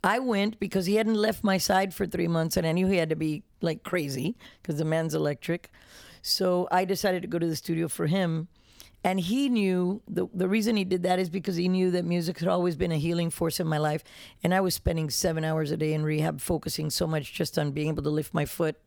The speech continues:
an inch off the ground or trying to walk a few more steps. And he thought that music might be that helpful to me in my recuperation, and to show me that even if I never got back on a stage,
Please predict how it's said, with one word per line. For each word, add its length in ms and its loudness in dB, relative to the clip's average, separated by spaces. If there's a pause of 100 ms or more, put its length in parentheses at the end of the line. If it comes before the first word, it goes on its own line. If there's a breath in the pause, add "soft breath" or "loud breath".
(280 soft breath)
an 160 0
inch 220 -2
off 160 -2
the 60 -6
ground 460 -2
or 200 -2 (320 loud breath)
trying 220 0
to 40 0
walk 420 -2
a 40 -16
few 180 -2
more 160 2
steps. 460 -2 (400 loud breath)
And 160 4
he 100 2
thought 280 0
that 120 0
music 400 0
might 300 0 (100)
be 160 -2
that 360 -2 (520)
helpful 460 0
to 160 -2
me 260 -2
in 220 0
my 160 0
recuperation, 960 0 (400 loud breath)
and 120 2
to 80 2
show 220 2
me 140 2
that 200 2
even 260 2
if 180 -2
I 160 4
never 340 2
got 180 -2
back 200 0
on 120 0
a 60 2
stage, 580 0